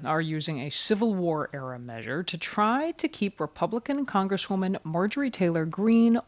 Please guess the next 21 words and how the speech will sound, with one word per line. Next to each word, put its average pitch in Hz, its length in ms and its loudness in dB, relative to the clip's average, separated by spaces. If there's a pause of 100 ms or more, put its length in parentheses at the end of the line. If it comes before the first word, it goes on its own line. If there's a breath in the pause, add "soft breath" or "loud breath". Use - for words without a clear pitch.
off 214 480 2
the 202 80 4
ballot. 202 500 6 (100)
That 160 280 2
provision, 180 640 2
part 143 180 2
of 143 80 -6
the 143 80 -2
fourteenth 165 480 -2
Amendment 175 460 0
to - 80 -12
the 160 80 -2
Constitution, 214 840 4 (400 loud breath)
is 196 140 4
designed 254 580 6
to - 120 2
block 220 340 4
anyone 233 500 4
who 202 180 4
has, 185 200 2
quote, 202 380 2